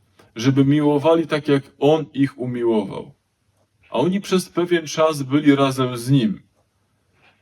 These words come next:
i mogli doświadczać tej miłości, patrzeć na tą miłość, uczyć się tej miłości.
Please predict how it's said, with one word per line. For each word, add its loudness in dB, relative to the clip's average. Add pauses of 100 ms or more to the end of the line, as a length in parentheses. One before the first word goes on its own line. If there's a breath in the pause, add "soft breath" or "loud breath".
(140)
i 0
mogli 4
doświadczać -2 (1400)
tej 6
miłości, 2
patrzeć 4
na -2
tą -6
miłość, -2 (360)
uczyć -6
się -8
tej 0
miłości. -4